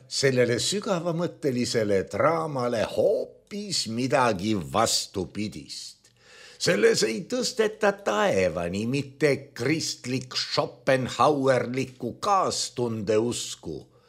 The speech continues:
vaid puhast aadellikku verd, mida tema puhtuses tuleb kaitsta ja ülistada vennaskonnas,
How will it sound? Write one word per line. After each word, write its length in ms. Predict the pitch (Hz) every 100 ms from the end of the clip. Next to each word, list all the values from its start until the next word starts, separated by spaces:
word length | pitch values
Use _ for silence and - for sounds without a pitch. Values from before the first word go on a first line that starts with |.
| - - - _ 80
vaid 440 | 104 117 104 - -
puhast 760 | - 147 151 147 131 - - - _ -
aadellikku 1300 | 127 147 147 135 131 123 127 127 127 135 131 120
verd, 680 | 151 151 85 73 57 - - _ - - _
mida 320 | 139 151 147
tema 320 | 139 143 135 123
puhtuses 800 | 175 190 196 - 175 175 156 - -
tuleb 400 | 139 151 110 -
kaitsta 800 | - 151 165 - - - - 180 175 - - _ _ _ _ -
ja 160 | 123 165
ülistada 880 | 220 220 160 - - 156 135 120
vennaskonnas, 1080 | 117 190 190 180 - 156 170 165 160 - -